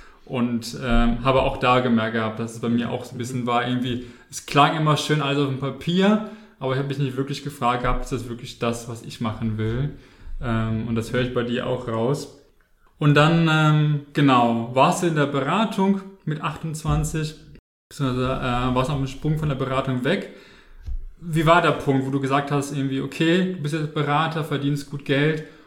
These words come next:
Speaker 1: und dann was Neues zu, äh, zu machen, gerade irgendwie Selbstständigkeit?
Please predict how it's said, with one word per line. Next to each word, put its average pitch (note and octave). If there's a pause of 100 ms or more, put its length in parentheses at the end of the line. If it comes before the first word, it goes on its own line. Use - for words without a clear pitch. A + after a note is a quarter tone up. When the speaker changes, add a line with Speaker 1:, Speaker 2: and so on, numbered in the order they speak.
(140)
Speaker 1:
und C3
dann C3+
was C3
Neues B2
zu, A#2 (200)
äh, B2+
zu C3
machen, A2+
gerade A#2+
irgendwie B2
Selbstständigkeit? B2+